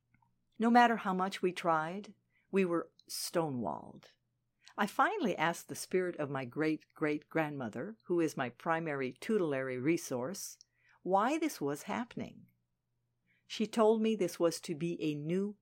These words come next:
trust walk in my process, and that each session would be given to me in dreams just prior to the session. Needless to say, this freaked my partner and me out. We had a good group of people registered,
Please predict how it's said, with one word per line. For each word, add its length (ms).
trust 580
walk 640
in 160
my 140
process, 720
and 160
that 220
each 280
session 640
would 160
be 120
given 360
to 140
me 140
in 260
dreams 580
just 500
prior 320
to 180
the 100
session. 480
Needless 520
to 120
say, 560
this 460
freaked 400
my 100
partner 480
and 140
me 180
out. 500
We 140
had 180
a 40
good 280
group 320
of 120
people 320
registered, 800